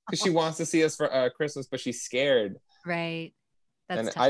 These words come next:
Speaker 1: I, I know. I, I didn't even wanna travel home, and everybody's, like, yelling at me on Twitter. They're like, "You're so irresponsible." And I was like, "Listen,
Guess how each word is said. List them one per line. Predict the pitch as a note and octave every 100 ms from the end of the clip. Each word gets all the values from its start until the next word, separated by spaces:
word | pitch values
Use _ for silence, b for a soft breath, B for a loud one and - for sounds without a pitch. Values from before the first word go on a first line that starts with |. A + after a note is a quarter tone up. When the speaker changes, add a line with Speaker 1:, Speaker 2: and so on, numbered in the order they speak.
| D#3 - _ _ _ B2+
Speaker 1:
I, |
I |
know. | C3 D3
I, | C3+ C3+ D3
I |
didn't | D#3 F3+
even | E3 D3+
wanna | C#3+ E3 E3+
travel | C#3 B2 A2+ A2+
home, | A2 A2 A2
and | A#2+
everybody's, | A#2+ B2 B2 A#2+
like, | A#2 A2
yelling | G#2+ A#2+ C3
at | A#2+
me | A#2+
on | A#2 A2+
Twitter. | C3+ A#2+
They're | A2+ A2
like, | A2 -
"You're | C3+
so | C#3 E3 D#3 - -
irresponsible." | C#3+ C#3 - C#3 C#3+ C#3
And | B2
I | A#2+
was | B2+
like, | B2
"Listen, | C3 B2 A2